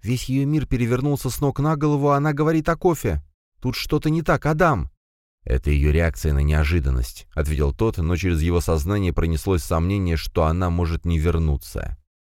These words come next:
Но она вернулась. И не одна. С ней была женщина с кожей, похожей на серебро, холодно-серыми бровями и ледяным взглядом.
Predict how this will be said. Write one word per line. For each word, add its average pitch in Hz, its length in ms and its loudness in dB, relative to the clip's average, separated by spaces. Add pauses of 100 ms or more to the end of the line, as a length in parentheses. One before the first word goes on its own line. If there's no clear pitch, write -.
(320)
Но 82 160 2
она 113 300 0 (120)
вернулась. 92 720 -2 (280)
И 73 100 -2
не 80 120 2
одна. 73 540 0 (380)
С - 140 -10
ней 92 180 2
была 92 260 2
женщина 82 600 -2
с - 100 -8
кожей, 87 300 2
похожей 85 480 2
на 82 120 0
серебро, 82 680 2 (480)
холодно-серыми 85 960 0
бровями 73 760 0 (100)
и 76 80 -4
ледяным 71 380 2
взглядом. 62 680 -2